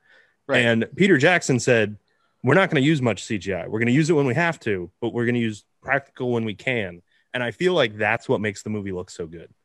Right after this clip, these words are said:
Speaker 2: 'cause the C G I, some of the C G I looks pretty bad. Uh, but for the most part, you can't tell that the effects have a-, like, the effects haven't aged at all for most of the practical effects, the mats, the miniatures.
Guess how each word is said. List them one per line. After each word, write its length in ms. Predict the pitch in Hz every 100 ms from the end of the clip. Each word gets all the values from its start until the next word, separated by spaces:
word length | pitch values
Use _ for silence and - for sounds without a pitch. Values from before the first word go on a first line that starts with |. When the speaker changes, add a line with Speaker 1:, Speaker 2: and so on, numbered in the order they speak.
| _ _ -
Speaker 2:
'cause 140 | 135
the 100 | 120
C 220 | 117 - 208
G 200 | 160 139
I, 220 | 123 117
some 240 | - 226
of 60 | 233
the 60 |
C 180 | - 160
G 140 | 120 107
I 120 | 98
looks 160 | 87 -
pretty 380 | _ 131 113
bad. 340 | 87 82 78 - _ _ _ _ _ _ _ -
Uh, 360 | 107 95 87 98 _ _ _ _ _
but 380 | 117 110 110 _ _ _ -
for 100 | 143
the 80 |
most 320 | 123 151 175 -
part, 300 | 113 90 - _ _ _ 120
you 120 | 120
can't 260 | 139 127
tell 440 | - 123 107 82 _ _ _ _ _ _ -
that 220 | 117 107 _ _ _ _ _ _ _ _ - _ -
the 120 | 127 117
effects 320 | - 110 -
have 100 | 104
a-, 160 | 98 -
like, 160 | 113 104
the 80 | 120
effects 340 | 165 156 -
haven't 320 | - 139 127 -
aged 400 | 110 117 107 - -
at 160 | 107 -
all 380 | 101 92 92 _
for 120 | -
most 200 | 110 101
of 40 | -
the 80 | 95
practical 440 | 95 90 - 95
effects, 340 | 90 95 87
the 80 | -
mats, 440 | 95 104 104 - -
the 80 |
miniatures. 640 | 104 104 101 - 95 92